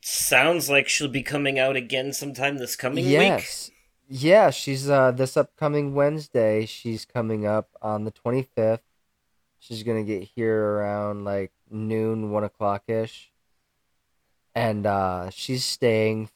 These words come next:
Speaker 2: through until Sunday the twenty-ninth.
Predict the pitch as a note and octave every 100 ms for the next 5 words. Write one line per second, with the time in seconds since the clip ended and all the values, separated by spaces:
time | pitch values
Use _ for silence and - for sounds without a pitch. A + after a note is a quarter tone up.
0 | _ B2+ A2 G2+ G2 G2 G#2+ G#2 G2 -
1 | G#2+ G2 F#2+ F2+ F2 - _ _ _ _
2 | _ _ _ _ _ _ _ _ _ _
3 | _ _ _ _ _ _ _ _ - -
4 | - C3 B2+ B2 A#2+ G#2+ A2 - - B2+
5 | A#2+ A2+ A#2 A2 G#2 G2+